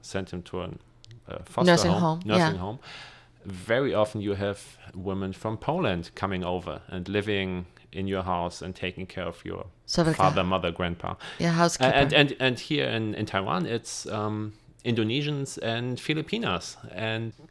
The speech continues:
Speaker 1: comparing their situation, for example. And of course, there's some problems in both places as well. I mean, some Taiwanese,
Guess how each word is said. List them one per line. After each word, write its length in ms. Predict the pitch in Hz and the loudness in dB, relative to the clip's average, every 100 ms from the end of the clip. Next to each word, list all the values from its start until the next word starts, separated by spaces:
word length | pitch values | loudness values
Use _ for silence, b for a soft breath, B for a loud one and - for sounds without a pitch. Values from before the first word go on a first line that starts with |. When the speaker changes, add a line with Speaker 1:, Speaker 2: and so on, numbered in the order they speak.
| - - - | -20 -20 -6
Speaker 1:
comparing 600 | - 135 143 180 160 123 | -2 0 0 2 0 0
their 140 | 135 | 0
situation, 720 | 165 - 107 107 98 - 85 - - | 0 0 0 0 0 -2 -8 -12 -12
for 120 | 92 | -10
example. 460 | 90 92 90 92 95 _ | -8 -10 -10 -10 -14 _
And 120 | 107 | -4
of 120 | 95 - | -4 0
course, 400 | 117 107 - - - | 0 0 -4 -14 -16
there's 280 | 80 90 - | -12 -10 -10
some 500 | - 107 107 110 107 | -4 -2 -2 -2 -6
problems 520 | - - - 147 107 95 | -4 -4 0 0 0 -4
in 500 | 101 98 92 - - | -4 -6 -10 -14 -6
both 200 | 95 101 | -2 -2
places 300 | - 113 113 | -2 -2 -2
as 160 | 113 - | -6 -4
well. 240 | 180 139 | -2 -2
I 40 | - | -4
mean, 260 | 95 98 - | -4 -6 -10
some 300 | - - 123 | -2 2 2
Taiwanese, 640 | 139 92 92 90 117 - | 2 2 2 0 -4 -8